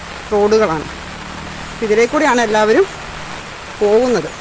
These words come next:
ചെറിയൊരു കുന്നാണ്. ഇതാണ് നമ്മുടെ റോഡിൻ്റെ അവസ്ഥകളൊക്കെ. ആ, നമുക്ക് നോക്കാതാ റോട്ടിൽ കൂടെ വാഹനങ്ങളൊക്കെ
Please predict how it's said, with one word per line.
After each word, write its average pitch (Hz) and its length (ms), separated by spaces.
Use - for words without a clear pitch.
ചെറിയൊരു 220 300
കുന്നാണ്. 202 680
ഇതാണ് 214 200
നമ്മുടെ 196 340
റോഡിൻ്റെ 190 380
അവസ്ഥകളൊക്കെ. 180 640
ആ, 220 80
നമുക്ക് 214 200
നോക്കാതാ 208 420
റോട്ടിൽ 214 240
കൂടെ 226 140
വാഹനങ്ങളൊക്കെ 220 640